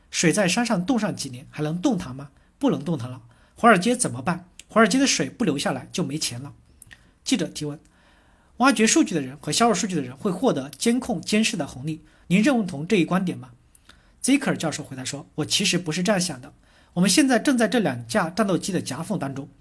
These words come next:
必须要考虑如何脱身。没人会对过去几年发生的事情感到高兴。我认为，最终美国行业也希望能有开放的边界，我们都能从开放的边界和市场中获益。无论是苹果手机、小米手机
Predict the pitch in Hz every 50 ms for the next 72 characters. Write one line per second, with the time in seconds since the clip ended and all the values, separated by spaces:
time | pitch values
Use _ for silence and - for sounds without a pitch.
0 | _ _ _ _ _ _ - 277 - - 233 202 180 - - 127 151 147 135 120
1 | 139 - - - 135 - - 147 - - 151 - - - _ - - _ _ _
2 | _ 170 247 285 226 190 208 214 262 247 - 247 190 - 285 - - 208 175 -
3 | 147 131 131 127 - 165 156 160 143 123 - 196 175 - 131 143 143 143 127 123
4 | 131 120 160 165 190 180 214 - - - - _ _ _ _ _ - 180 156 165
5 | 262 220 160 120 - - - - _ _ _ - - 311 262 220 240 247 220 156
6 | 139 156 175 - 139 139 165 180 170 - - - 139 - - - 262 240 214 165
7 | 143 180 185 180 185 - 214 226 226 247 202 131 117 139 139 139 - 143 147 -
8 | _ _ _ _ _ _ _ _ - 180 185 214 214 294 285 226 208 208 - 180
9 | 180 - 254 262 277 240 175 180 - 180 190 208 156 143 156 - - - 170 127
10 | 120 135 147 - - - 175 160 156 - - _ _ _ _ _ _ _ _ -
11 | 151 214 277 254 220 - - - 160 202 202 170 170 - 143 123 117 143 143 156
12 | - - - - 143 165 220 214 143 - 127 127 113 123 143 160